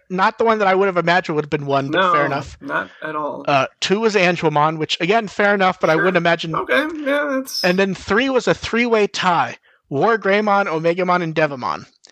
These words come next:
Speaker 1: And
Speaker 2: Devimon, what?
Speaker 1: Yes. And apparently the wrong photo was put up for Devamon. They put up a photo of Vamdemon.
Speaker 2: Maybe that's who they were thinking of,
Speaker 1: Yeah.
Speaker 2: because I don't remember Devimon ever being cool.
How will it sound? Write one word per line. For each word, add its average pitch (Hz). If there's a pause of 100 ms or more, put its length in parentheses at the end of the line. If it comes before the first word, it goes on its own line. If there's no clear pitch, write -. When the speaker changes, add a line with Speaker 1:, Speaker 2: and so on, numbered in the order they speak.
(460)
Speaker 1:
And 165
Speaker 2:
Devimon, 113
what? 214
Speaker 1:
Yes. - (260)
And 170
apparently 208
the 190
wrong 175
photo 175
was 160
put 170
up 156
for 160
Devamon. 147
They 151
put 151
up 143
a 139
photo 156
of 139
Vamdemon. 139 (640)
Speaker 2:
Maybe 208
that's 214
who 190
they 165
were 143
thinking 139
of, 120
Speaker 1:
Yeah. 135
Speaker 2:
because 131
I 139
don't 143
remember 135
Devimon 131
ever 135
being 110
cool. -